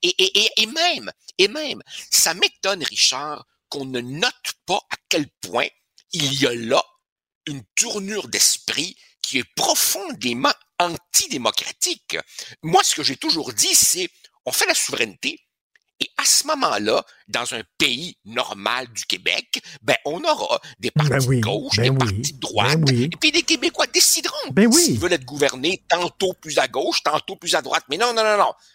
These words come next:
Speaker 1: Non, non. Pour eux, là, pour eux, la seule souveraineté, le seul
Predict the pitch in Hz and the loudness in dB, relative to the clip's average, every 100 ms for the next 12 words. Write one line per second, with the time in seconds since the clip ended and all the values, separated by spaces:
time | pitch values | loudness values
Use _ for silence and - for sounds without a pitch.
0 | - 175 208 - _ _ - 320 170 370 | -4 0 0 -2 _ _ -10 -4 0 2
1 | 339 339 285 _ _ - 330 208 370 - | 4 2 0 _ _ -10 -4 -2 -2 -4
2 | - 196 - - - 247 240 - - 131 | -6 -4 2 4 4 2 2 2 2 0
3 | 127 107 - 113 - _ _ - 101 120 | -2 -4 -4 -4 -4 _ _ -12 -2 2
4 | - - 202 220 | 4 4 2 -2